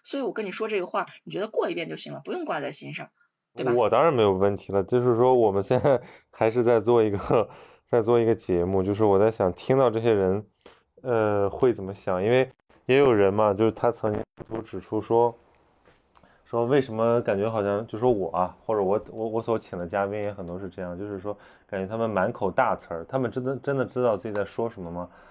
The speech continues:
Speaker 2: 呃，我可以非常这个，就是非常负责任地告诉大家，我知道我自己在说什么，<laughs> 因为我花了很长时间来想这些东西，所以其实它只是表达了我生，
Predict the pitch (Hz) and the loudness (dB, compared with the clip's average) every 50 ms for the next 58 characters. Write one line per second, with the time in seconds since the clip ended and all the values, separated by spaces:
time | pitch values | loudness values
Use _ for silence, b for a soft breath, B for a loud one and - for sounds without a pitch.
0 | B B B B B _ - 98 95 92 92 90 92 95 92 - 131 127 123 - | B B B B B _ -6 -4 -2 -2 -2 0 0 -2 0 2 2 2 2 2
1 | 139 131 127 117 107 101 101 104 104 117 113 104 95 95 92 87 87 85 85 87 | 2 2 2 2 2 2 0 -2 -2 -2 -2 0 0 0 0 0 -2 -2 -4 -6
2 | - b b b b b b b b b b b b b _ - - _ _ _ | -8 b b b b b b b b b b b b b _ -20 -20 _ _ _
3 | _ _ _ - - 123 _ - 120 104 101 98 - 139 127 120 113 104 104 107 | _ _ _ -20 -20 -20 _ -14 -12 -12 -12 -6 -4 -2 0 2 2 4 2 2
4 | 107 - - - 123 98 98 95 95 98 92 95 92 92 92 90 90 92 95 92 | 0 -4 -4 -4 -2 0 0 -2 -2 -2 -2 -2 -2 -2 -2 -2 -2 0 0 0
5 | 90 85 - - 117 104 85 82 85 85 85 80 - - - 87 80 80 80 82 | 0 0 2 2 2 2 0 -4 -6 -6 -8 -8 -10 -12 -14 -12 -12 -14 -16 -14
6 | 95 92 - - 127 - 170 185 - - - _ _ - 139 147 156 135 104 92 | -14 -10 -2 -2 -2 -2 -4 -12 -16 -18 -20 _ _ -6 0 2 2 4 2 2
7 | - - 127 135 131 - - 101 85 - - - 87 101 110 - - 113 104 107 | 0 0 0 0 0 -2 -4 -10 -10 -10 -8 -6 -6 -6 -6 -6 -6 -4 -2 0
8 | 104 98 98 104 - - - - 80 73 76 78 90 92 87 82 85 82 82 82 | 0 0 -2 -6 -8 -10 -8 -8 -8 -8 -8 -10 -10 -10 -10 -10 -12 -14 -14 -14
9 | 85 82 - 110 110 110 107 - - 107 - 117 113 110 - 113 120 117 117 117 | -16 -14 -10 -10 -8 -8 -8 -10 -12 -10 -8 -8 -10 -8 -6 -4 -2 0 0 0
10 | 117 117 - 101 92 - - - - 107 92 82 82 85 82 92 107 110 104 98 | -2 -4 -6 -12 -10 -10 -10 -8 -4 -2 -2 -2 0 -2 -2 0 0 0 0 0
11 | 92 90 85 - | 0 0 -2 -4